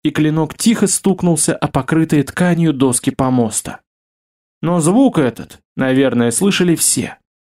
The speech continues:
Такая тишина воцарилась на площади. Джайрах мрачно смотрел на распластанные на помосте тела, обернулся в сторону Айны,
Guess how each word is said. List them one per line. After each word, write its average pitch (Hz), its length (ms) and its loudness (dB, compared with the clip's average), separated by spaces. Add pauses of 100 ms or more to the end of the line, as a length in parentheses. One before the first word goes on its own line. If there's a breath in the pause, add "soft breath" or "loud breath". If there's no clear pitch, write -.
(240)
Такая 226 420 0
тишина 160 460 0
воцарилась 120 520 0
на 139 140 0
площади. - 640 -4 (680)
Джайрах 127 640 0
мрачно 135 560 2
смотрел 135 520 0
на 127 120 2
распластанные 131 920 0
на 127 120 2
помосте 123 580 0
тела, 123 500 0 (360)
обернулся 160 800 0
в - 60 -2
сторону 143 500 2
Айны, 139 520 0